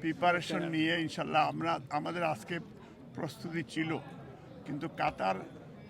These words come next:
গভর্নমেন্ট এবং বাংলাদেশের, আহ, প্রধান, আহ, উপদেষ্টা ডক্টর ইউনূস সাহেব,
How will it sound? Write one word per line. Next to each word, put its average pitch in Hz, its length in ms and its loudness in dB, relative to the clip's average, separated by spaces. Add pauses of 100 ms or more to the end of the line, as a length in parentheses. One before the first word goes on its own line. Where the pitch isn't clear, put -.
(280)
গভর্নমেন্ট 165 600 2 (360)
এবং 156 320 0
বাংলাদেশের, 165 680 -2
আহ, - 800 0
প্রধান, 151 480 2 (200)
আহ, 147 340 0
উপদেষ্টা 151 600 -2
ডক্টর 139 400 -6
ইউনূস 165 420 0
সাহেব, 139 160 -4